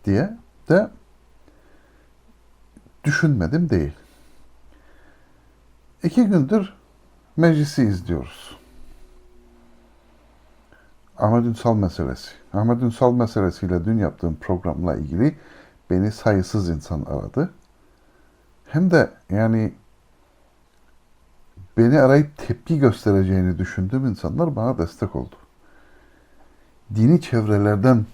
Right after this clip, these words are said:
destek olanlar oldu. İlahiyatçılardan destek olanlar oldu. Beni kahve içmeye davet edip daha fazlasını anlatmak isteyenler oldu.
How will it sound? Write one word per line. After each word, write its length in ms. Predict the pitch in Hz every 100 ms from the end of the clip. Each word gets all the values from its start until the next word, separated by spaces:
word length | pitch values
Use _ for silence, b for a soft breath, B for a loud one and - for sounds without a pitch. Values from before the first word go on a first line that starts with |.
| -
destek 400 | 85 80 - 71
olanlar 360 | 69 60 55 57
oldu. 240 | 50 - - - _ _ _ b b b b b b b
İlahiyatçılardan 880 | - 85 90 82 - 92 85 82 127
destek 400 | 82 - 76 -
olanlar 340 | 50 50 55 -
oldu. 260 | - - - _ _ _ _ b b b b b b b b _ 110
Beni 220 | 113 120
kahve 380 | 113 107 110 113
içmeye 400 | - 104 98 95
davet 300 | 101 98 107
edip 340 | 127 143 -
daha 240 | 95 101
fazlasını 800 | 120 123 110 104 - 104 98 117 - b b b b b
anlatmak 540 | - 98 95 - 117 101
isteyenler 500 | - 87 90 95 78
oldu. 240 | 58 -